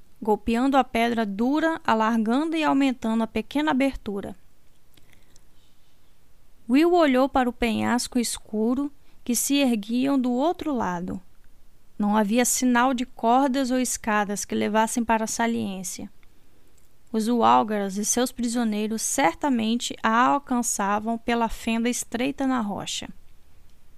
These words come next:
O grupo que tinha seguido estava cruzando a fenda naquele momento. Os últimos quinze metros da estrada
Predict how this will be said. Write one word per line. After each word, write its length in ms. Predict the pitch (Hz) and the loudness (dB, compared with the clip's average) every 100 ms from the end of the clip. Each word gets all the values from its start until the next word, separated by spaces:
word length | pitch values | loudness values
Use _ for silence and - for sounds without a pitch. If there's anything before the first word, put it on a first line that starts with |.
| - - - - - - - - - - - - - - - - - | -18 -20 -20 -20 -20 -20 -20 -20 -20 -20 -20 -20 -20 -20 -20 -16 -4
O 80 | 240 | -2
grupo 580 | 220 254 349 359 214 202 - | 0 2 2 0 -6 -8 -10
que 120 | - 240 | -4 -2
tinha 240 | - 269 | 0 0
seguido 640 | - 220 196 240 240 190 - | 0 -4 -2 -2 -2 -4 -6
estava 360 | 208 - 240 254 | -6 0 0 0
cruzando 540 | - 269 220 269 302 | 0 -4 0 0 2
a 80 | 262 | 0
fenda 400 | - 254 269 262 | -2 0 2 2
naquele 380 | 254 - 339 339 | 0 0 0 0
momento. 600 | 311 220 - 175 - 208 - - - - - - - - - - | 0 -2 -4 -10 -14 -18 -18 -20 -20 -20 -20 -20 -20 -20 -16 -6
Os 200 | 220 208 | -4 0
últimos 440 | 311 320 285 269 | -2 0 0 0
quinze 420 | - 320 403 339 | -2 -4 -2 0
metros 440 | 285 233 233 220 202 | 2 2 0 -4 -2
da 140 | 208 | -2
estrada 760 | 208 - 220 240 240 190 190 | -2 -4 0 2 2 0 -8